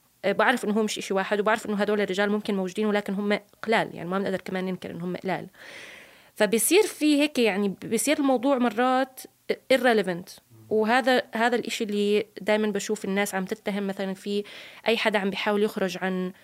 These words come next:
النمط السائد. نفس الإشي مثلا بال-، البحث عن علا. هلأ طبعا في كتير مشاكل بنظري، بس كتير في ناس قعدوا يحكوا إنه أنتي ما بتمثلي شخص واقعي بمجتمعنا. المرأة المطلقة،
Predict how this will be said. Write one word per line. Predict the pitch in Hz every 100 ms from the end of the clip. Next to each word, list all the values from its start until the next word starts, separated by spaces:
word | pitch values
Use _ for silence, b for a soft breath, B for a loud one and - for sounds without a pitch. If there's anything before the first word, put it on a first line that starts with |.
| b -
النمط | 185 185
السائد. | - - 185
نفس | 202 208
الإشي | 208 214 -
مثلا | 202 196 190 190 185
بال-، | 196 196 - 180 170 165 165 165 165 _ _ _ _ _ - -
البحث | 185 - -
عن | 165 175
علا. | 185 -
هلأ | 185
طبعا | 160 175 170
في | -
كتير | - 190
مشاكل | 175 170 170 170
بنظري، | 175 170 165 185 B B B -
بس | 185
كتير | - 240 233
في | 233
ناس | 214 208
قعدوا | 202 202 202
يحكوا | 208 - 208 -
إنه | 214 214 202 208
أنتي | - 220 - 220
ما | 208 214
بتمثلي | 220 208 202 - 196
شخص | 196 - - - -
واقعي | 202 202 180 160 165
بمجتمعنا. | 175 180 196 185 220 233 160 - B B B -
المرأة | 180 208 -
المطلقة، | 196 190 202 208 190 190 190